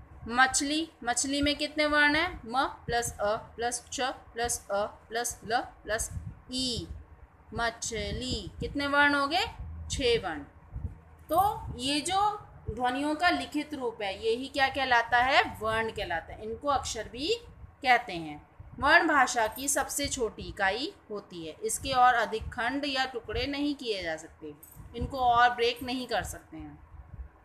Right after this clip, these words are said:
तो भाषा की सबसे छोटी इकाई जिसके टुकड़े नहीं किए जा सकते,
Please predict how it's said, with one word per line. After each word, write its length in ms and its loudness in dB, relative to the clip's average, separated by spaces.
तो 100 2
भाषा 560 10
की 220 0
सबसे 440 2
छोटी 380 -4
इकाई 760 -4
जिसके 380 -4
टुकड़े 420 -4
नहीं 380 0
किए 340 -2
जा 180 2
सकते, 600 -8